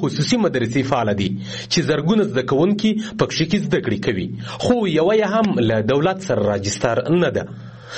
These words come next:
د ارزګان ولایت مدني فعالین سره له دې چې د دغه مدرسو شتون د دیني زده کړو په برخه کې یو ستر پرمختګ بولي، خو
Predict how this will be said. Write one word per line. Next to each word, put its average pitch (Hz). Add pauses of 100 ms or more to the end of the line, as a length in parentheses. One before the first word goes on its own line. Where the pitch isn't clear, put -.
(140)
د 147
ارزګان 220
ولایت 240
مدني 220
فعالین 214
سره 208
له 226
دې 190
چې 190
د 185
دغه 165
مدرسو 131
شتون 147 (300)
د 131
دیني 180
زده 165
کړو 160
په - (120)
برخه 135
کې 190
یو 147 (120)
ستر 233
پرمختګ 185
بولي، 131 (260)
خو 214